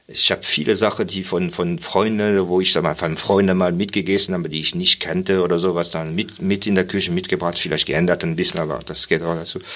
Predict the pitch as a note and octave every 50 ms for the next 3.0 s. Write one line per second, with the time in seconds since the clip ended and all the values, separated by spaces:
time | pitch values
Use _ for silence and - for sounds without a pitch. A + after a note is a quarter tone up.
0 | - - - - - - - - - - - - - - - - E2 E2+ F#2+ F2+
1 | F2 E2 D#2+ E2 F#2+ G2 G2+ G2+ E2+ F#2+ F#2 F#2 - - A2+ G#2 - G#2+ G#2+ A#2
2 | A2+ G#2 G2 - A2 A2 A#2 G#2+ - - A2 - - - A2+ G#2+ G2+ G#2 G2